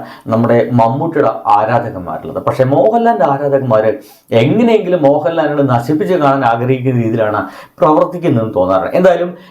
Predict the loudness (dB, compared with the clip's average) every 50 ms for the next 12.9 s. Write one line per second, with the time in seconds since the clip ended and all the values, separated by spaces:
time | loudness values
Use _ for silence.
0 | -2 2 2 2 4 4 2 2 2 2 2 2 2 2 2 0 -2 -6 -2 0
1 | 0 0 0 -2 -6 -6 -2 -2 -2 -2 -2 0 0 2 2 2 2 2 0 0
2 | 0 0 0 0 -2 -2 -2 -4 -6 -6 -6 -4 -4 -2 0 2 2 2 2 2
3 | 0 0 0 0 0 0 -2 -2 -2 -2 -2 -4 -4 -6 -6 -2 0 0 0 2
4 | 2 0 -2 0 0 0 0 0 -6 -14 -20 -20 -20 _ _ -2 0 0 0 -2
5 | -2 -4 0 2 2 2 2 0 -4 -8 -6 -4 -2 0 0 0 -2 -2 -2 -2
6 | 0 0 2 2 2 0 0 0 0 0 0 -2 -4 -4 -6 -6 -8 -8 -10 -14
7 | _ _ _ _ _ _ _ 0 2 2 2 0 0 -2 -6 -12 -18 -10 -2 0
8 | 0 2 2 2 2 2 0 0 0 0 2 2 2 2 0 -2 -2 0 0 0
9 | 2 2 0 0 0 0 0 0 0 -2 -2 -2 0 0 2 2 2 2 2 -2
10 | -4 -6 -6 -6 -4 -2 -2 -2 -2 -4 -6 -2 0 2 2 4 2 2 2 0
11 | -2 -4 -4 -6 -6 -6 -6 -6 -8 -8 -10 -16 _ _ _ _ _ _ _ _
12 | _ _ _ _ _ _ _ _ -4 0 2 2 2 2 0 0 -2